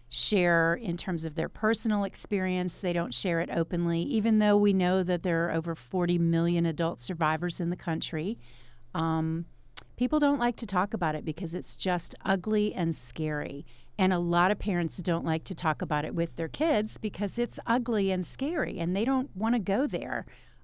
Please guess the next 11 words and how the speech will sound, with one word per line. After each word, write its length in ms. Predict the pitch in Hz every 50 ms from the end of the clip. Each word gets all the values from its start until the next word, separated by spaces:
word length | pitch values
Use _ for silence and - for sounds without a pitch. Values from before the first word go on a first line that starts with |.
| - -
Um, 460 | 190 180 175 170 175 175 170 170 170
so 340 | 165 - - - - 240 240
Revved 320 | 240 233 254 269 302 302 381
Up 140 | 370 359
Kids 680 | - - - 190 220 214 196 185 180 190 220 - - - - - - - - - - -
actually 500 | - 202 208 214 - - 262 240 247 247
helps 400 | 220 175 185 208 196 190 - -
parents 580 | - - - - 185 170 165 165 175 - - -
with 300 | 175 170 185 185 185 -
that 340 | 190 175 185 185 196 - -
dialogue. 760 | - 180 165 180 240 285 262 156 - - - - - - -